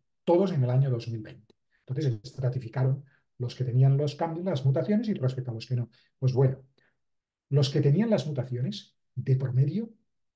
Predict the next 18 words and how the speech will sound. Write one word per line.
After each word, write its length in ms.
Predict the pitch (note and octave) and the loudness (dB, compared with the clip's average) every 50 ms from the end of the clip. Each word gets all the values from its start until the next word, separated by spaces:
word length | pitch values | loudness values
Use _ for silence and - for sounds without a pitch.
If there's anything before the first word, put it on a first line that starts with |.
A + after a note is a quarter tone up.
| _ _ _ _ _ _ _ - | _ _ _ _ _ _ _ 0
tenían 300 | C#3 C3+ C#3+ E3 E3+ E3+ | 4 4 4 4 2 -2
una 140 | D#3 D3+ | -2 -2
supervivencia 720 | C#3 C3 C#3 C3 C#3 B2 A#2+ A#2+ C3+ D3 - - D#3+ C3+ - | -2 -2 0 0 0 0 0 0 0 0 -2 -6 -8 -8 -4
tres 360 | - F#3+ F3+ E3+ - - - | -2 -2 -2 -2 -4 -4 -2
años 260 | E3 D3 C3+ C3 B2+ C#3 | 0 2 2 2 2 2
inferior 560 | B2 - - B2+ A2+ A2+ C3 C#3 - - - _ _ | 0 -2 -2 -6 -2 0 0 -2 -2 -4 -14 _ _
al 140 | - B2+ B2+ | -4 -4 -4
resto. 360 | - - - - - - _ | -4 -8 -14 -16 -18 -18 _
O 420 | _ _ _ _ _ _ _ _ | _ _ _ _ _ _ _ _
sea, 180 | - - B2+ - - _ _ _ | -14 -12 -12 -12 -14 _ _ _
esta 160 | - - F3+ | -6 -2 -2
es 60 | C3+ - | -2 0
como 160 | - C3+ C3 | 2 2 4
la 120 | C3 B2 | 4 2
primera 480 | - - - C3+ C3 C3 D#3+ D3+ C3+ - - - _ _ _ | 0 -6 -6 -2 0 2 2 0 -2 -4 -12 -20 _ _ _
evidencia 800 | - D3+ C3+ C3 B2 B2 C3+ C#3+ D3 C3 D3 C#3 C#3+ C#3 C3 B2+ - - _ _ _ _ _ _ _ _ _ _ _ _ _ _ _ _ _ _ _ _ _ _ - | 0 0 2 4 4 4 4 4 4 2 2 2 4 4 2 0 -2 -8 _ _ _ _ _ _ _ _ _ _ _ _ _ _ _ _ _ _ _ _ _ _ -4
de 180 | B2+ C3+ C3 | -2 0 0
campo 560 | - D#3 D#3 E3 E3 - - E3 G#3 - - | 2 2 0 0 0 -2 -6 -6 -6 -8 -12